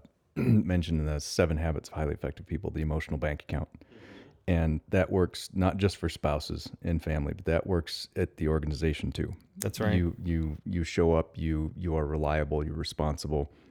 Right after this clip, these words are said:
Speaker 1: uh, you're making deposits in the emotional bank accounts of your, your teammates and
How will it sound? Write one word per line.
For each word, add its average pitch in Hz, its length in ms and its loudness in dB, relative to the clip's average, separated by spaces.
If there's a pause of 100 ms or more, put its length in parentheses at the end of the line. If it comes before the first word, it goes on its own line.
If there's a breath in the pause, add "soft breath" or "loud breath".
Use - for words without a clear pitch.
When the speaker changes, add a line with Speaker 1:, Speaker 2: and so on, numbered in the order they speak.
(260 loud breath)
Speaker 1:
uh, 73 260 0
you're 85 140 2
making 80 300 2
deposits 71 520 -4
in 71 60 -2
the 73 60 0
emotional 67 380 -2
bank - 280 -6
accounts - 420 -6
of 67 120 -8
your, 69 180 -6 (140)
your 76 260 -6 (100)
teammates 73 600 -2
and 71 380 -2